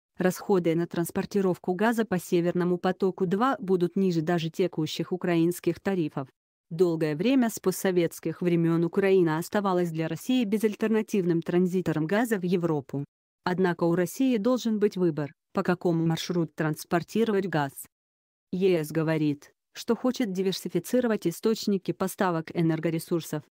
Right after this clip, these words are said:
а то вдруг что-то произойдёт с одним поставщиком. Поэтому они строят С П Г терминалы. Россия всё это время говорит ровно о том же, только применительно к маршрутам доставки газа.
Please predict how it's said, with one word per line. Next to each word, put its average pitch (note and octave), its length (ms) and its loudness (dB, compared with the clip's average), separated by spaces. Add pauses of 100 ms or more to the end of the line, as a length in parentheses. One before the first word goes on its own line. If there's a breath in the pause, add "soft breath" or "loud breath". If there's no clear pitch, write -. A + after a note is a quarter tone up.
(120)
а F3 140 -2
то F3+ 160 0
вдруг F3 420 -2
что-то F3+ 340 -2
произойдёт E3+ 640 2
с - 100 -6
одним F#3 340 0
поставщиком. D3 800 -6 (400)
Поэтому F#3+ 460 2
они F#3 240 2
строят F3 440 0
С C#3 300 -6
П E3+ 140 0
Г E3 180 0
терминалы. E3+ 640 -2 (400)
Россия F3+ 520 2
всё - 220 -2
это E3+ 200 0
время G3+ 340 4
говорит F3+ 420 2
ровно F#3 380 0
о F#3+ 60 -2
том C4 300 2
же, D#3+ 220 -2 (220)
только F#3+ 300 2
применительно G#3+ 680 0
к - 80 -14
маршрутам D#3+ 640 -2
доставки D#3+ 540 -4
газа. C#3 460 -2